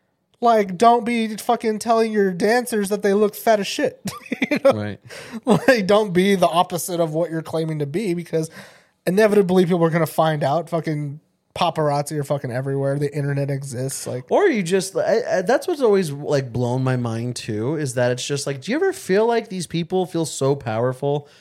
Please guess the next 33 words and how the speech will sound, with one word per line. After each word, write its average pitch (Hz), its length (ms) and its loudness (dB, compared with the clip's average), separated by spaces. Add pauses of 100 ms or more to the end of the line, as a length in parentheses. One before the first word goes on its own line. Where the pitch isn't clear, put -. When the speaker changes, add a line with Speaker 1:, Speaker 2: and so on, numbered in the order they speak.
(340)
Speaker 2:
that 139 560 2 (120)
their 139 360 2
name 131 380 0
alone, 123 220 0
like, 143 180 0
do 156 80 -2
you 269 120 4
ever 381 200 2
think 240 200 -4
that 214 200 4
Ellen 143 380 -2
s-, 143 260 -10
was 147 400 0
like, 120 420 -2 (840)
"I'm 208 200 0
gonna 277 160 -2
say 165 300 0
whatever 135 420 4
I 120 100 4
want 123 320 -4
to 165 120 -6
you 196 320 0
because 165 340 -4
you're 208 80 -2
never 151 420 0
gonna 147 200 0
say 131 240 -4
anything 147 260 -2
about 165 260 2
me 180 60 -2
because 143 300 -4
I'm 117 100 -2
fucking 120 460 -2